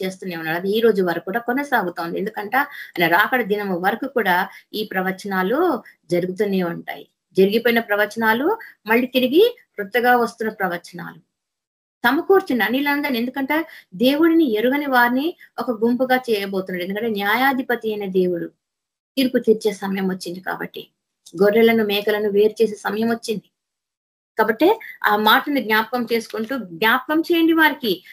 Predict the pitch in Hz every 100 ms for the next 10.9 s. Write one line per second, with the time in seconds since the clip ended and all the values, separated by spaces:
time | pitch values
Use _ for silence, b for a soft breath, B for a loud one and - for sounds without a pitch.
0 | B 247 294 302 247 269 269 330 359 392
1 | - 277 190 - _ _ _ _ _ _
2 | _ _ _ _ 196 - 294 302 262 277
3 | 294 294 - 277 285 277 247 247 262 262
4 | 254 240 226 226 214 220 294 B B -
5 | 240 269 294 294 262 254 269 277 269 262
6 | 208 202 269 277 247 247 233 233 240 240
7 | 233 214 214 220 - 220 202 190 185 190
8 | 175 170 170 B B B 254 277 339 302
9 | 285 240 254 262 220 214 214 233 269 254
10 | 202 226 - 226 202 185 160 160